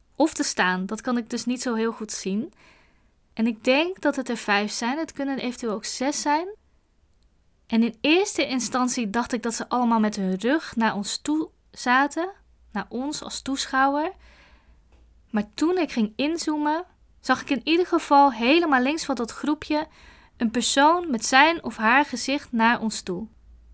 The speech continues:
Ik vermoedde eigenlijk meteen dat het een vrouw was. Ik weet niet zo goed waar dat door kwam, maar ja, het kan zijn toch door, ja, die kleding die zij aan lijkt te hebben.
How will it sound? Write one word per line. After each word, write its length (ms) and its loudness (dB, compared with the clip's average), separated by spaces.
Ik 160 -2
vermoedde 360 4
eigenlijk 320 4
meteen 260 0
dat 120 0
het 140 -6
een 100 -2
vrouw 420 0
was. 320 -2
Ik 160 -12
weet 180 2
niet 160 -4
zo 80 -4
goed 240 -4
waar 240 6
dat 160 -2
door 180 -6
kwam, 460 0
maar 300 2
ja, 120 -16
het 100 -14
kan 180 0
zijn 400 0
toch 240 0
door, 380 0
ja, 200 -6
die 160 -10
kleding 720 0
die 200 -2
zij 420 -2
aan 300 2
lijkt 260 2
te 80 -6
hebben. 400 -4